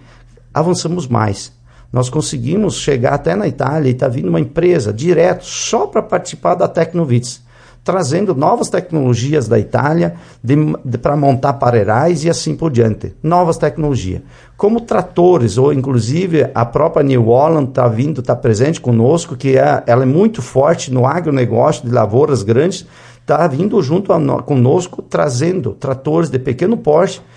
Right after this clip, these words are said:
pra nossa viticultura. Nem, e, e, é, todas as empresas, desde a B C S também, como Antônio Carraro, Landini,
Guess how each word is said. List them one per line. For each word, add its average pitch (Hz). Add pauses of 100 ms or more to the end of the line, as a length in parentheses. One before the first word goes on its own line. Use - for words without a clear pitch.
(160)
pra 170
nossa 165
viticultura. 113 (360)
Nem, 190 (240)
e, 135
e, -
é, 131
todas 196
as 131
empresas, 143
desde 156
a -
B 123
C 120
S 127
também, 123
como 131
Antônio 123
Carraro, 123
Landini, 117